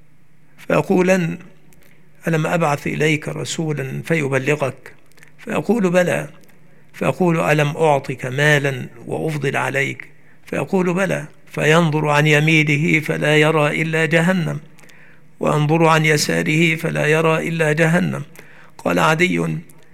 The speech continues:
سمعت النبي صلى الله عليه وسلم يقول: اتقوا النار ولو بشق تمرة، فمن لم يجد شق تمرة فبكلمة طيبة. قال عدي: فرأيت الضعينة ترتحل من الحيرة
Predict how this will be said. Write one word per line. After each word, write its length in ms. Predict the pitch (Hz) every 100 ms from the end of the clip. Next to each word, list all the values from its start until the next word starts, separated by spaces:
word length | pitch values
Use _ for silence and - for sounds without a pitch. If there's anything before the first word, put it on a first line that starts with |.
| - - - - - - - - -
سمعت 460 | - 185 185 170
النبي 440 | 185 180 170 175 156
صلى 320 | - 165 156
الله 420 | 151 156 151 156
عليه 300 | 147 160 156
وسلم 520 | 165 156 175 151 160
يقول: 520 | 151 151 - - 165 170
اتقوا 400 | 160 - 180 180
النار 340 | 175 175 165
ولو 360 | 160 147 151 165
بشق 480 | 147 - 165 - 151
تمرة، 380 | - - - - - - - - - - -
فمن 320 | - 170 175
لم 160 | 175 175
يجد 300 | 170 170 151
شق 360 | - 180 180
تمرة 680 | 170 175 170 175 175 180 160 -
فبكلمة 920 | 165 170 156 196 190 175 170 175 156
طيبة. 440 | 165 165 185 151 - - - - - - - -
قال 220 | - 180 160
عدي: 520 | 156 156 156 - 151 - - - -
فرأيت 500 | - 120 165 175 175
الضعينة 600 | 165 156 156 170 160 147
ترتحل 720 | 135 147 - 147 151 151 - 151
من 280 | 151 151
الحيرة 760 | 156 147 - 165 143 131 -